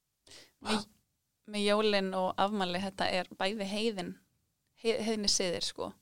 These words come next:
Speaker 2: Já, já.
Speaker 1: Að tala
Speaker 2: Hvað
Speaker 1: hver-
Speaker 2: þýð það, heiðnir?
Speaker 1: Ég, bara frá fólki sem var ekki
Speaker 2: Já,
Speaker 1: kristið og
Speaker 2: ok.
Speaker 1: trúði kannski á sólina og, og tunglið eitthvað svona. Til dæmis jólin eru upphaflega, eh,
Speaker 2: Sólar
Speaker 1: já, sól-
Speaker 2: festival bara.
Speaker 1: sóldyrkuna, já, Saturnalia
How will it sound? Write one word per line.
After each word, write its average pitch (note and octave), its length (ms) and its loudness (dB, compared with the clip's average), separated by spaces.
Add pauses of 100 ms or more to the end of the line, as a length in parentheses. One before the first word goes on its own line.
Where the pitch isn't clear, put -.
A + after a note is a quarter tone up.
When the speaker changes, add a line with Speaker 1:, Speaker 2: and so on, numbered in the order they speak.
(180)
Speaker 2:
Já, A#2+ 180 10
já. F2+ 220 2 (180)
Speaker 1:
Að - 80 -14 (100)
tala G3 160 0
Speaker 2:
Hvað C3 100 12
Speaker 1:
hver- B2 100 8
Speaker 2:
þýð A2 80 6
það, F2+ 120 4 (120)
heiðnir? A2+ 460 -2
Speaker 1:
Ég, A3+ 500 0
bara G3+ 180 2
frá G#3+ 240 2 (320)
fólki - 240 -10
sem - 140 -2
var F#3+ 100 -4
ekki - 300 -6
Speaker 2:
Já, - 340 -18
Speaker 1:
kristið D3+ 600 8
og F#3+ 120 -4
Speaker 2:
ok. C3 120 4
Speaker 1:
trúði F#3+ 240 4
kannski - 240 -2
á - 80 -2
sólina F3 320 -6 (160)
og, - 160 -12
og F#3+ 180 -12
tunglið G#3 380 -4
eitthvað A#3+ 240 -6
svona. B3 280 -4 (360)
Til G3 140 -2
dæmis G3 320 4
jólin G#3+ 460 2
eru F#3+ 180 -2
upphaflega, F3+ 540 -4 (180)
eh, F3 320 -4
Speaker 2:
Sólar G#2+ 720 8 (560)
Speaker 1:
já, C#4+ 240 0
sól- - 200 2
Speaker 2:
festival A2 520 6
bara. C3 160 -2
Speaker 1:
sóldyrkuna, G#3 920 0
já, F#3 200 0
Saturnalia G3+ 800 0